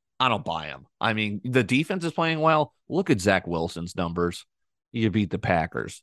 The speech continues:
That's not turning into an impressive win this year, at least to begin. Again, it's like, where are we at with the Packers? I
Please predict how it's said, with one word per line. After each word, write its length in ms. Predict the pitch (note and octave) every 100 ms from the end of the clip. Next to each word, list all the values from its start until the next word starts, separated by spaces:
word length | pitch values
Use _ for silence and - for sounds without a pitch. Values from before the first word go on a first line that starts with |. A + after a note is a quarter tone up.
| -
That's 240 | G#2 -
not 280 | G#2 G#2 G2+
turning 300 | G#2 G2 F#2
into 300 | F#2 F#2+ F2+
an 100 | E2+
impressive 520 | D#2+ - F2 - E2
win 220 | F#2 E2
this 220 | D#2 C#2 D2+
year, 260 | C#2+ - -
at 160 | D#2+
least 280 | E2+ F2+ -
to 60 | F2
begin. 460 | D2+ - D#2+ D2
Again, 260 | F2 F#2+ D#2
it's 140 | -
like, 160 | F2+ F#2+
where 140 | G2+
are 60 | A2
we 140 | G#2
at 100 | G#2
with 100 | G2+
the 40 | G2
Packers? 460 | B2+ A#2 F#2+ G2
I 300 | F2+ G2+ F#2